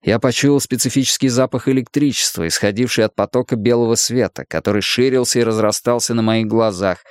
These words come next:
застилая слепящей пеленою башню кабины. Я упал точно кукла,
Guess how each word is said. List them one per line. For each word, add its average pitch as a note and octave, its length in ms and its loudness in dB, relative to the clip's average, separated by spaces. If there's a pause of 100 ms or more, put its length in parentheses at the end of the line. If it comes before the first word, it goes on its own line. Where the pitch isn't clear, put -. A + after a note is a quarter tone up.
(260)
застилая B2+ 640 2
слепящей A2+ 600 -2
пеленою G#2 520 0
башню G#2+ 480 -2
кабины. F2 600 -4 (760)
Я F2 300 0
упал A2+ 440 0
точно C3 480 0
кукла, A2+ 540 -2